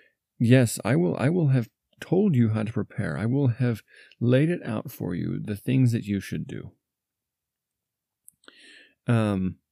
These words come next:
so we're gonna, we're gonna kinda dive into this, 'cause I, this is gonna be, I think, the meat of what we discuss today, because this, there is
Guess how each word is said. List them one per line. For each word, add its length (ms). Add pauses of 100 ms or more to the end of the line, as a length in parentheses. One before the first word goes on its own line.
(160)
so 120
we're 160
gonna, 180
we're 160
gonna 160
kinda 180
dive 280
into 180
this, 220
'cause 140
I, 160
this 200
is 120
gonna 200
be, 320
I 80
think, 240
the 60
meat 420 (180)
of 180
what 100
we 120
discuss 420
today, 280
because 400 (680)
this, 520
there 200
is 280